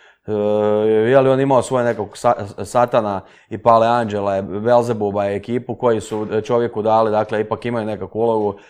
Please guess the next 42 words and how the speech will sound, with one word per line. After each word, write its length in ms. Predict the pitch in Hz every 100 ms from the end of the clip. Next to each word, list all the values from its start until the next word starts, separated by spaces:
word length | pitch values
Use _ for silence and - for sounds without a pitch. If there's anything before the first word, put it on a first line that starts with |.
| - _
dali 280 | 113 117 113
su 80 | 101
čovjeku 400 | 123 120 107 107
znanja 440 | 113 117 123 113 - _ _ _ _
koja 380 | 120 117 113 107
Bog 320 | 113 117 104 110 107 92
iz 160 | 110 110
nekog 260 | 113 104
razloga 440 | 107 110 107 104 101
nepoznatog 540 | 101 95 95 90 95
nije 220 | 104 101
dao 220 | 90 85
bo-, 340 | 82 87 95 87
čovjeku, 420 | 107 104 110 110
nego 280 | 104 101 104
je 60 |
Lucifer 420 | 107 110 107 104 92
zapravo 340 | 104 98 95
zaslužan 440 | 95 101 98 101 92
za 200 | 101 110
to 160 | 117
i 60 | 107
onda 140 | 104
samim 300 | 95 107 104
tim 220 | 110 101 95 - _ _ -
spoznajom 800 | 95 - 120 113 110 101 101 104
je 260 | 104 101
čovjek 360 | 113 107 104 101
ispao 380 | 95 - 98 92
iz 100 | 98
rajskog 320 | 98 - 95
vrta 200 | 98 95
i 60 |
slično, 300 | 90 92 90
znači, 160 | 90 87
ona 120 | 90
priča 260 | 87 92 90
po 140 | 85
gnos-, 320 | 95 92 90 _
gnostičkim 600 | 92 101 107 98 - 95
evanđeljima, 560 | 92 95 92 87 80 82
jel? 140 | 98